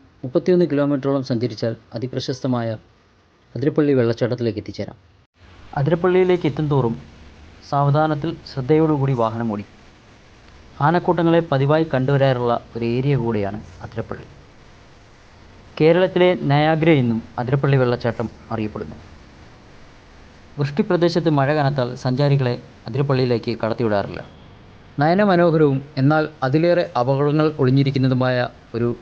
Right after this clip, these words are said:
വെള്ളച്ചാട്ടമാണ് അതിരപ്പള്ളി. നോക്കൂ, കലിതുള്ളി ഒഴുകുന്ന ചാലക്കുടി പുഴ എത്ര മനോഹരമായ വിരുന്നാണ്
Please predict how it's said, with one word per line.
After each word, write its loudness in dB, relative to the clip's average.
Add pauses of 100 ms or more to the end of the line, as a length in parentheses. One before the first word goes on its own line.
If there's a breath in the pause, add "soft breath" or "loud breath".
(180)
വെള്ളച്ചാട്ടമാണ് 0 (120)
അതിരപ്പള്ളി. -6 (800)
നോക്കൂ, 2 (680)
കലിതുള്ളി 2
ഒഴുകുന്ന 2
ചാലക്കുടി 0
പുഴ 0
എത്ര -4
മനോഹരമായ 2
വിരുന്നാണ് -2